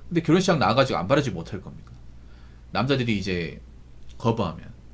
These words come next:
거부하기 시작하잖아요. 아니, 남자들도 이제 결혼하면 이제 이것저것 많이 봐야 되지 않습니까? 근데 여자가 돈이 없어요. 그거 자체만으로도 실격이죠. 보통 여자가 돈이 없으면 부모도 돈이 없어요. 둘 다 돈이 없어.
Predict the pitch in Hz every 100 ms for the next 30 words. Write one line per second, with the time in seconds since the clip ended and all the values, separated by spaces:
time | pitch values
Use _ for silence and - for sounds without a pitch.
0 | - - 170 190 165 - 156 139 113 71
1 | 64 104 123 85 - - - - - -
2 | - - - - - - - 151 190 190
3 | 170 160 - 147 175 170 143 117 120 110
4 | 92 78 - - - - - - - -
5 | - - 110 190 214 180 135 151 147 165
6 | 127 92 87 71 - - - - 156 170
7 | 175 127 117 131 - - - 175 208 208
8 | 214 165 135 160 143 123 - 170 165 87
9 | 67 - - - - - - - - -
10 | - - - - - - - - - 190
11 | 160 165 190 185 147 151 - 131 139 156
12 | 120 110 104 82 - 80 - - - -
13 | - - - - 147 160 - 104 92 -
14 | -